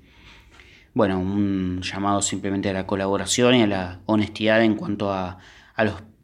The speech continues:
pactos y los tratados que ya han firmado las naciones, ¿no? Gracias a Dios, tantas agrupaciones y organizaciones de la sociedad civil ayudan a paliar las debilidades de la comunidad internacional, su falta de coordinación en situaciones complejas,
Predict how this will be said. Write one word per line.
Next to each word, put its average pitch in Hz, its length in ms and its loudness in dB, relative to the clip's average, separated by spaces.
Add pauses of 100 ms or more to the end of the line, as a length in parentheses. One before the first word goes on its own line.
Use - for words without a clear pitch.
(120)
pactos 110 400 -2
y 104 60 -2
los 98 100 -4
tratados 101 380 -2
que 104 120 -6
ya 98 400 -6
han 101 120 -4
firmado 104 360 0
las 90 140 -6
naciones, 95 380 -2
¿no? 120 120 -6 (920)
Gracias 120 320 2
a 127 60 2
Dios, 123 360 6
tantas 117 300 0
agrupaciones 117 680 2
y 120 40 0
organizaciones 110 600 0
de 117 80 -2
la 104 100 -2
sociedad 113 340 -4
civil 127 580 0 (160)
ayudan 139 360 4
a 127 120 4
paliar 117 260 4
las 127 140 0
debilidades 110 520 2
de 127 60 -4
la 104 140 -2
comunidad 104 400 2
internacional, 101 720 -2 (420)
su - 160 -6
falta 110 340 2
de 107 120 4
coordinación 107 680 2
en 110 60 0
situaciones 107 440 -6
complejas, 110 640 -4